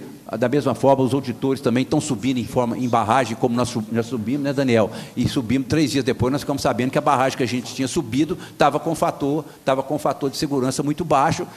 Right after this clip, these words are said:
e a gente podia ter, podia, naquele dia lá, né, Daniel, nós podíamos ter sido engolidos, a gente não sabia, né? E não dá mais pra, ah, você ficar, vai dizer pra, pra sua família que você vai ver uma barragem e todo mundo fica lá acendendo vela pra ver se não, o negócio não,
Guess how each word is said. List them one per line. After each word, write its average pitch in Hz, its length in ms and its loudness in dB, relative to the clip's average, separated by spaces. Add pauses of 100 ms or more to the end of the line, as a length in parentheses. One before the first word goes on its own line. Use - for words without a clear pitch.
(140)
e 147 60 0
a 139 40 2
gente 151 200 -2
podia 160 280 -4
ter, 208 520 -2 (200)
podia, 143 240 -2 (480)
naquele 139 320 0
dia 135 240 2
lá, 135 220 2
né, 165 180 -4
Daniel, 113 280 -4
nós 117 100 -4
podíamos 117 320 -12
ter 131 80 -16
sido 143 160 -10
engolidos, 151 460 -4
a 156 40 -4
gente 165 120 -6
não 170 100 -12
sabia, 110 400 -6 (420)
né? 120 160 -8 (460)
E 131 100 0
não 139 140 0
dá 147 160 2
mais 135 240 0
pra, 139 320 0 (240)
ah, 107 240 -4 (440)
você - 160 0
ficar, 127 360 -2
vai 123 180 -2
dizer 104 260 -4
pra, 120 160 -2
pra 113 140 -4
sua 120 180 -2
família 123 460 0
que - 100 -10
você 139 100 0
vai 113 200 0
ver 110 80 -4
uma 117 100 0
barragem 123 520 0
e - 20 -6
todo 151 240 -6
mundo 123 160 -6
fica 147 280 -2
lá 120 100 2
acendendo 120 380 -2
vela 117 440 2 (200)
pra 120 120 -2
ver 113 160 -4
se 135 100 -8
não, 123 220 -8
o 113 40 -8
negócio 110 460 -6
não, 139 100 2